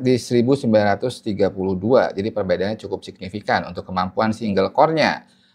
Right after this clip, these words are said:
Untuk multi core, Cinebench R dua tiga dengan lebih banyak delapan core, eh, kelihatan kalau core F F-nya lebih kencang di skor dua puluh satu ribuan, sedangkan untuk, eh, Ryzen lima-nya yang terkencang ketika kita menggunakan preset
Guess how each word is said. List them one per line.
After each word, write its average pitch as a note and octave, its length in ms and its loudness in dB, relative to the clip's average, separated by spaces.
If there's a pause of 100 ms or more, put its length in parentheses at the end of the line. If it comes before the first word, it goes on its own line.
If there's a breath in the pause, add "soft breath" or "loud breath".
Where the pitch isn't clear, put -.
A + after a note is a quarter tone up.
(160)
Untuk F3 240 4
multi F#3+ 240 6
core, F#3+ 240 6
Cinebench D3+ 400 4
R C#3+ 80 6
dua C#3 160 8
tiga C#3 480 4
dengan B2+ 640 -2 (240)
lebih B2 240 2
banyak A2+ 320 2
delapan A2+ 400 0
core, G2 320 -2 (800)
eh, A#2 320 2
kelihatan B2+ 400 2
kalau A#2 320 2
core - 320 -4
F A#2+ 80 -6
F-nya A2+ 160 -6
lebih A2+ 240 -2
kencang G#2+ 480 -8
di G2+ 80 -8
skor G2+ 320 -4
dua G2 160 0
puluh G2+ 160 -8
satu G2+ 160 -4
ribuan, G2 400 0
sedangkan G2 560 -6
untuk, - 240 -10
eh, G#2+ 80 -4
Ryzen G2+ 320 0
lima-nya G2+ 560 -2
yang A2+ 160 -2
terkencang A2+ 560 -6
ketika G#2+ 240 0
kita G#2 240 -2
menggunakan F#2+ 400 -2
preset G2 240 0